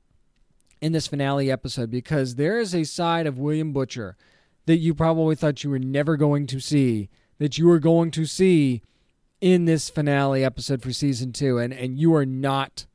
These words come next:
ready for this, right? You're, you, there's a couple things you're not gonna be ready for in this finale, as a matter of fact. Like, there was one scene in this finale that freaking broke me. I mean,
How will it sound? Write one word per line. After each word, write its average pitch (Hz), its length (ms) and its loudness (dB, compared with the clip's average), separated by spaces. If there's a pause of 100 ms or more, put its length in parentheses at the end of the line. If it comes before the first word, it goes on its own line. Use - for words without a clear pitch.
(160)
ready 120 340 -4
for 117 200 -10
this, 95 360 -14
right? 120 240 -6 (340)
You're, 180 180 0
you, 202 220 -14
there's 233 240 2
a 294 60 2
couple 202 320 0
things 151 280 -2
you're 147 100 -2
not 139 180 0
gonna 143 140 -6
be 131 120 -4
ready 127 320 -2
for 110 400 -6 (560)
in 180 80 -4
this 160 140 -4
finale, 143 420 0
as 120 100 -8
a 139 40 -8
matter 135 160 -2
of 117 60 -10
fact. 131 220 -4
Like, 139 140 -4
there 185 140 4
was 262 160 0
one 170 380 -2
scene 202 640 -4 (440)
in 175 120 -2
this 190 140 0
finale 185 400 2
that 147 240 0 (160)
freaking 202 640 -2 (320)
broke 156 520 -2
me. 110 340 -10
I 170 200 0
mean, 147 500 -4